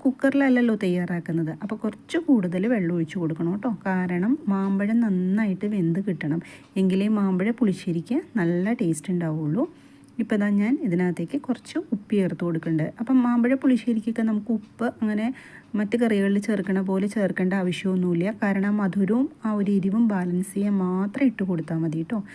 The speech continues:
ഇപ്പോൾ ദാ ഞാൻ കുറച്ച് ഉപ്പും കൂടി ഇട്ട് കൊടുത്തിട്ടുണ്ട്. ഇനി നമ്മൾക്കിത് നന്നായിട്ടൊന്ന് വേവിച്ചെടുക്കണം. നല്ലപോലെ മാമ്പഴം വെന്തിരിക്കണം ട്ടോ. അപ്പം ഞാൻ ദാ സ്റ്റൗ ഓൺ ചെയ്തിട്ടുണ്ട്. എന്നിട്ട് നമ്മുടെ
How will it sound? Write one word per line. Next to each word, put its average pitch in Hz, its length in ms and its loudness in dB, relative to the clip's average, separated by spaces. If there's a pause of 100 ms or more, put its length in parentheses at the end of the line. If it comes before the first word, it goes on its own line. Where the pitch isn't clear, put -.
(240)
ഇപ്പോൾ 208 180 -2
ദാ 196 140 2
ഞാൻ 190 160 2
കുറച്ച് 185 240 -2
ഉപ്പും 190 220 -2
കൂടി 190 200 2
ഇട്ട് 202 160 -6
കൊടുത്തിട്ടുണ്ട്. 175 480 -2 (220)
ഇനി 277 180 10
നമ്മൾക്കിത് 180 480 0
നന്നായിട്ടൊന്ന് 180 800 0 (220)
വേവിച്ചെടുക്കണം. 160 600 0 (440)
നല്ലപോലെ 202 640 2 (240)
മാമ്പഴം 180 480 2
വെന്തിരിക്കണം 165 580 2
ട്ടോ. 294 180 0
അപ്പം 196 220 -2
ഞാൻ 185 160 2
ദാ 208 160 -2
സ്റ്റൗ 175 200 -4 (140)
ഓൺ 175 80 2 (120)
ചെയ്തിട്ടുണ്ട്. 170 460 0 (520)
എന്നിട്ട് 233 300 6
നമ്മുടെ 170 280 2